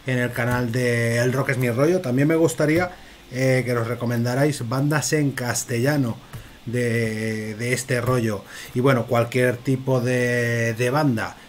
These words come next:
Si nos estás viendo desde América Latina, las mejores bandas de, de tu país, de tu pueblo, y eso es extrapolable también a España, Cataluña, Galicia, Euskal Herria, en fin, desde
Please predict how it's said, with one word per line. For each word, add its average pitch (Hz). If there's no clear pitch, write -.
Si -
nos 104
estás 117
viendo 120
desde 113
América 110
Latina, 135
las 117
mejores 113
bandas 113
de, 104
de 98
tu 107
país, 120
de -
tu -
pueblo, 139
y 107
eso 104
es 98
extrapolable 110
también 104
a 101
España, 101
Cataluña, 104
Galicia, 104
Euskal 107
Herria, 113
en 110
fin, 120
desde 110